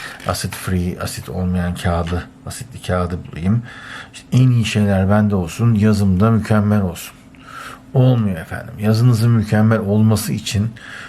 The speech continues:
çok yazmanız gerekiyor. Bunu nasıl çözersiniz? Bir radyo programı, bir podcast ya da bir şey dinler, dinlerken onu yazmanızı öneririm.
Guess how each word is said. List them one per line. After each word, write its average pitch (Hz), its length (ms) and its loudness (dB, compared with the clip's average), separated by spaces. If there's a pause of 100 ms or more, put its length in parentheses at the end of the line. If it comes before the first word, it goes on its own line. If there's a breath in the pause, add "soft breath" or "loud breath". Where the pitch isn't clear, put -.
(120 loud breath)
çok 113 300 -2
yazmanız 90 500 0
gerekiyor. 73 440 -8 (880 loud breath)
Bunu 202 100 6
nasıl 214 160 2
çözersiniz? 131 800 -2 (1400 loud breath)
Bir 190 380 2 (380)
radyo 156 380 0
programı, 110 520 2
bir 131 100 4
podcast 120 640 0
ya 104 80 2
da 104 120 2
bir 101 40 -4
şey 104 240 0
dinler, 117 360 4 (220)
dinlerken 120 680 0 (600 loud breath)
onu 175 140 4
yazmanızı 160 560 0
öneririm. 92 420 -2